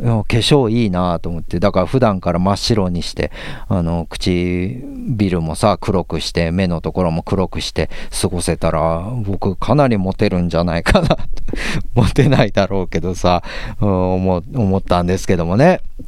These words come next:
うん。で、あの、顔はこう白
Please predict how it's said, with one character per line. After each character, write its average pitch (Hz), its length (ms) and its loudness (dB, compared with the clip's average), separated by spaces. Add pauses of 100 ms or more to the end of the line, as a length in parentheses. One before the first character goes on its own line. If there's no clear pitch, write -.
(640)
う 82 40 0
ん。 80 240 -2 (340)
で、 117 220 2 (140)
あ 117 160 4
の、 117 460 0
顔 220 380 4
は 226 180 2
こ 185 280 0
う 185 40 2
白 180 480 2